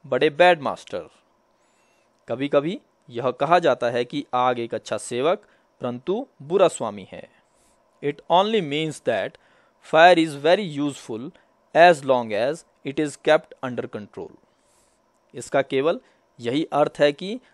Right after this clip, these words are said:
आग तब तक ही अत्यंत लाभकारी होती है जब तक इसे नियंत्रण में रखा जाता है। For instance,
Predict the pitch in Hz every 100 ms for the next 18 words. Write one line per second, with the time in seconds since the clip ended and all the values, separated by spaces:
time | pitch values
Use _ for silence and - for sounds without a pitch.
0 | _ _ - 127 143 165 - 151 156 175
1 | 170 - 196 151 - 156 156 127 120 127
2 | 117 117 110 107 - 107 117 143 196 -
3 | _ _ _ _ _ _ - 113 123 120
4 | 160 214 - _ _ _ _ - 123 170
5 | 226 156 135 127 123 127 123 202 - _
6 | _ 208 208 165 113 - - - - _
7 | _ _ _ _ _ _ _ _ _ 120
8 | 123 127 - 151 165 247 -